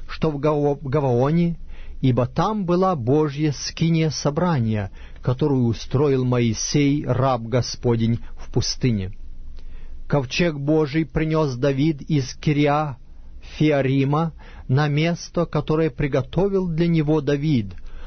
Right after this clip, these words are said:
устроив для него скинию в Иерусалиме. А медный жертвенник, который сделал Веселиил,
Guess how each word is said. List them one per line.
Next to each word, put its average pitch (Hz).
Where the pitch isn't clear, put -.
устроив 131
для 120
него 123
скинию 135
в -
Иерусалиме. 117
А 131
медный 208
жертвенник, 185
который 135
сделал 131
Веселиил, 135